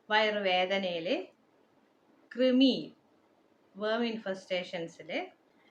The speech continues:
അതുപോലെ തന്നെ ഗ്യാസ് നിറഞ്ഞിട്ട് വയറ് വീർത്ത് വരുന്ന കണ്ടീഷനിൽ, വയറ് സ്തംഭനത്തിൽ, ഛർദി, ഇതുപോലെയുള്ള എല്ലാ കണ്ടീഷൻസിലും കൂടുതലും വയറ്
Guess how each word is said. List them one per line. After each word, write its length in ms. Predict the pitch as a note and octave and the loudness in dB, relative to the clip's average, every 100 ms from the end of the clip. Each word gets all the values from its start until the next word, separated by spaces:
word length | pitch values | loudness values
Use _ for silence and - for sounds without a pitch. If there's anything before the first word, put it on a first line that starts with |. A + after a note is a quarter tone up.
| - | 2
അതുപോലെ 360 | A#3+ C4 C4+ C4 | 2 4 2 2
തന്നെ 180 | C4+ C#4+ C4 A3 | 4 4 4 6
ഗ്യാസ് 340 | G#3+ A3+ C4+ C4+ | 6 4 4 2
നിറഞ്ഞിട്ട് 420 | A#3+ A#3 A#3+ A#3+ A#3 | 2 0 -2 -2 2
വയറ് 340 | G#3 G3+ G#3+ A3 G3+ | 2 2 0 -4 -6
വീർത്ത് 440 | G#3 B3+ D4 D#4 A#3 | -2 0 0 0 0
വരുന്ന 260 | F3 E3+ E3+ | 0 -4 -6
കണ്ടീഷനിൽ, 680 | D3 D3 D#3 E3 E3+ D#3 C#3+ A3+ G#4 - _ _ _ _ _ _ - | -8 -8 -10 -10 -12 -10 -4 -2 -2 -6 _ _ _ _ _ _ -2
വയറ് 340 | A#3 A#3 A3+ A#3 | 2 2 0 -4
സ്തംഭനത്തിൽ, 840 | - G#3 G3 G#3+ A#3+ G3+ E3+ D#3+ C#3+ B3+ G#4 - - | 2 2 4 4 4 4 -2 -8 -4 -4 -6 -8 6
ഛർദി, 420 | D4+ A#3+ F#3 D#3+ - _ _ C#4 | 8 8 2 -10 -18 _ _ -4
ഇതുപോലെയുള്ള 640 | D4 F4 E4+ D#4 C#4+ B3 A3+ G#3+ | -2 2 4 6 4 4 2 4
എല്ലാ 220 | A#3 D#4+ F4+ C4 | 4 6 6 4
കണ്ടീഷൻസിലും 800 | G3+ F#3+ F#3+ F3+ F3 F3 F3+ G3 - _ _ D#4 | 4 -2 -2 -8 -8 -8 -8 -10 -16 _ _ 2
കൂടുതലും 480 | F4+ G#4+ A#4 A#4 G4 | 4 8 8 8 8
വയറ് 320 | B3+ C4 E4 | 8 8 4